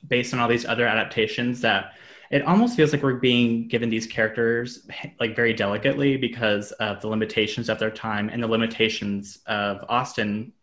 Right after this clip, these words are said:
being that she didn't really see the world that much. And so what I really appreciate about this kind of version of an Austen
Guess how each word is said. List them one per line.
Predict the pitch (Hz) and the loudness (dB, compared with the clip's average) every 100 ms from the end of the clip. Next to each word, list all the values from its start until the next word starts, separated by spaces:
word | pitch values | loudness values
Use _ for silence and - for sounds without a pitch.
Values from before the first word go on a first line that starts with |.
| _ | _
being | 110 104 | -4 -2
that | 104 107 | -2 -4
she | - | -4
didn't | 107 107 | -4 -4
really | 113 104 98 98 - _ _ _ | -4 -4 -4 -8 -18 _ _ _
see | - 139 | 2 4
the | 113 | 4
world | 147 165 | 2 0
that | 107 107 | -2 -2
much. | 107 113 - - - - - - - | -4 -4 -8 -14 -20 -20 -20 -16 -10
And | 131 | -4
so | 139 | 0
what | 139 | 4
I | |
really | 143 185 175 | 4 6 4
appreciate | - 139 165 - 117 | 2 0 0 2 2
about | 107 - 117 123 95 - | 2 0 2 2 -2 -8
this | 131 120 131 135 - | -12 -4 -2 -4 -6
kind | - 127 120 | -2 2 2
of | 110 - | 2 -4
version | - 113 131 156 139 117 | -16 -2 2 2 0 0
of | 110 | 0
an | 113 | -2
Austen | 110 113 - 107 101 98 | -4 -6 -6 -4 -2 -4